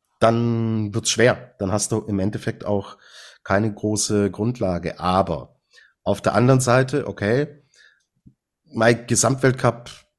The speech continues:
kann man jetzt den Fokus eh, sollte man eh erstmal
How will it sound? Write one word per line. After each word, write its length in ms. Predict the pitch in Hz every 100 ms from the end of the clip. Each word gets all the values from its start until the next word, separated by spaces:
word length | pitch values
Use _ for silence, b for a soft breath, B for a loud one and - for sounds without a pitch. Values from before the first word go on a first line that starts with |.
| _ _ -
kann 120 | 110
man 100 | 113
jetzt 300 | 107 104 -
den 80 | 104
Fokus 360 | 120 - 107
eh, 260 | 104 123 120
sollte 340 | - 113 107
man 160 | 101 98
eh 160 | 107
erstmal 480 | 127 98 - 98 92